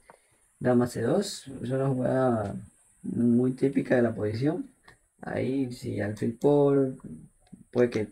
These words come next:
incluso tome con dama por para dejar esta columna semiabierta. G seis. Bueno, aquí por parte de Anand es un poco impreciso.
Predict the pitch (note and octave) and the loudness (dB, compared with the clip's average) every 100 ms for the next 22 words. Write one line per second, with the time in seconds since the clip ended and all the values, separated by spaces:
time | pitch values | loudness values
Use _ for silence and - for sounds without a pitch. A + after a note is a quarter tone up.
0 | - A#2 A2+ A#2+ A#2+ B2 A#2+ G#2+ G#2+ A2 | -4 -2 2 2 4 2 2 -2 -2 -2
1 | G#2+ C#3 C#3 C3+ A2 G#2 A#2 A#2 - A#2+ | 2 4 6 4 0 2 2 0 -2 -4
2 | A#2 - - - - - _ _ _ _ | -2 -4 -12 -20 -20 -20 _ _ _ _
3 | - C3 B2+ C#3 C#3 C3+ C3+ B2 A#2 C3 | 2 4 6 6 6 4 2 2 2 2
4 | D3 - D#3+ - - - - _ _ _ | 0 -2 -6 -6 -18 -20 -20 _ _ _
5 | _ _ _ _ - C3+ C3+ B2+ A2 - | _ _ _ _ 2 2 2 -2 -4 -6
6 | - C3+ B2 G2+ - - D3+ D#3 D#3 D#3 | -8 -2 0 -2 -10 -2 0 2 0 2
7 | D#3 D#3+ D#3 C3+ D#3+ F3 - - _ _ | 2 2 0 0 -2 -6 -14 -20 _ _
8 | _ C#3 C#3 C#3+ D3 D#3 C#3 A#2 A#2+ D3 | _ -2 2 2 6 4 4 2 2 2
9 | D#3+ | 2